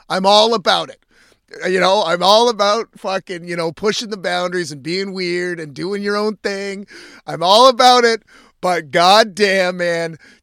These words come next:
TikTok is a whole other level. And for anybody who's listening that's, you know, not familiar with it, maybe my older audience, don't fucking do it.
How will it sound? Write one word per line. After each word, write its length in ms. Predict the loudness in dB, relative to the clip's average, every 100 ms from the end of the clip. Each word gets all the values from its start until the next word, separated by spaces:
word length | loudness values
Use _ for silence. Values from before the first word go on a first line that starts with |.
| -8
TikTok 680 | -6 -6 -6 -4 -4 -6
is 180 | -10 -10
a 60 | -10
whole 460 | -12 -4 -2 0
other 220 | 0 -2 -4
level. 400 | -6 -8 -12 _ -20 -8
And 200 | -6 -4
for 160 | -8 -6
anybody 560 | -6 -6 -4 -4 -2
who's 260 | -4 -6 -4
listening 460 | -2 -2 -6 -8 -6
that's, 200 | -8 -8
you 120 | -6
know, 220 | -4 -4
not 320 | -4 -4 -4 _
familiar 500 | -12 -8 -4 -4 -2
with 180 | -4 -4
it, 100 | -8
maybe 300 | -8 -10 -10
my 320 | -10 -4 -4
older 380 | -2 -4 -2 0
audience, 520 | 2 0 -2 -8 -12 -16 _ _ -16 4
don't 420 | 6 6 4 -4
fucking 800 | -20 -8 -4 -4 _ -4 -4 -4
do 360 | -2 0 4 2
it. 140 | 0